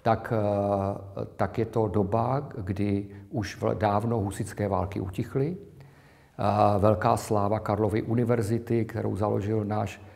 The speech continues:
otec vlasti, tak, eh, už taky nebyla tak vysoká jako v té době a víme, že vlastně ta, eh, protireformace byla v plném proudu. Ale, eh,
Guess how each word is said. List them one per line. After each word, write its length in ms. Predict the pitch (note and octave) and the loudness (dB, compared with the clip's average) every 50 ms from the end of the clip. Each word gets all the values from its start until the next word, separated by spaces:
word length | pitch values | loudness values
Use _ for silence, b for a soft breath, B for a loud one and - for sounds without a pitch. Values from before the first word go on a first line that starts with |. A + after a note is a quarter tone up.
| B B B B - | B B B B -6
otec 300 | - G2 - G#2 F#2 E2+ | -4 0 2 2 2 2
vlasti, 680 | F#2 - G2 F#2 - - - - - B2+ C3+ C3+ C#3 - - B B B B B B B B B B B B | 4 2 2 2 0 -8 -8 -2 0 2 2 2 -2 -6 -12 B B B B B B B B B B B B
tak, 340 | - G#2 G2+ - - - A2+ | 0 0 0 -2 -2 -2 0
eh, 300 | G#2+ G#2 G2+ G2+ G#2 G#2+ | 2 2 2 2 2 2
už 340 | - - G#2+ - - - | 0 -2 -4 -6 -6 -2
taky 280 | - G#2+ G2 - - A#2+ | 0 0 0 2 2 2
nebyla 380 | G#2+ A2 G#2+ G2 A2 G#2+ A2 A2 | 4 4 4 4 4 4 2 2
tak 260 | - A#2 G#2+ - - - - - | 0 -2 -2 -2 -4 -6 -6 -6
vysoká 760 | A2 F#2 G#2+ F#2+ G2 - - A2+ - - A#2+ A#2+ A#2+ A#2+ B2 | -4 -2 0 -2 0 0 -2 -2 0 0 0 0 0 0 -2
jako 320 | C3 B2 A2 - - B2 A2+ | -2 -4 -4 -4 -2 -4 -4
v 100 | A2+ - | -4 -4
té 160 | - A#2+ A#2+ | -4 -4 -2
době 440 | B2 B2+ A#2 B2 C3+ C#3+ D3+ E3 - | -2 -2 -2 0 0 0 0 -2 -4
a 200 | - G2+ G#2+ A2 | -4 -4 -4 -2
víme, 300 | A2 A#2 A#2 B2 B2+ A#2+ | -2 -2 -2 0 0 0
že 100 | A#2 A#2+ | -2 -2
vlastně 460 | A2+ A2+ G#2+ - - B2+ A#2+ B2 A#2+ B B B B B B B | -2 -2 -4 -4 -4 -2 -2 -2 -2 B B B B B B B
ta, 360 | - A2 G#2 G#2 G2+ G2+ - - | 2 4 4 4 4 2 -2 -6
eh, 120 | - G#2+ - - | -8 -8 -8 -4
protireformace 1200 | - A2+ A#2 A2+ A2+ - D3+ C#3+ B2 A2+ - - A#2+ A2+ A2 G#2+ G#2+ G2+ - - - A#2 A#2 B2+ | 0 2 2 2 2 4 4 4 4 2 0 0 0 2 2 2 0 -2 -4 -4 -4 -2 -2 -2
byla 260 | B2 A#2+ A#2+ A#2+ A#2+ B2 | -2 -2 -2 -2 -2 -2
v 80 | A#2+ | -4
plném 320 | - - A#2+ B2 B2+ C3 C3 | -4 -6 -4 -2 -2 -4 -4
proudu. 420 | C3 C3+ C3+ B2+ B2+ A2+ - - - - - B B B B B B B B B B B B - | -2 -2 -2 -2 -4 -6 -10 -12 -14 -18 -20 B B B B B B B B B B B B -2
Ale, 320 | - G2+ G#2 A2 A2+ A#2 | 2 6 6 8 8 8
eh, 260 | B2 C#3 D#3+ F3 F3 | 6 4 2 0 -2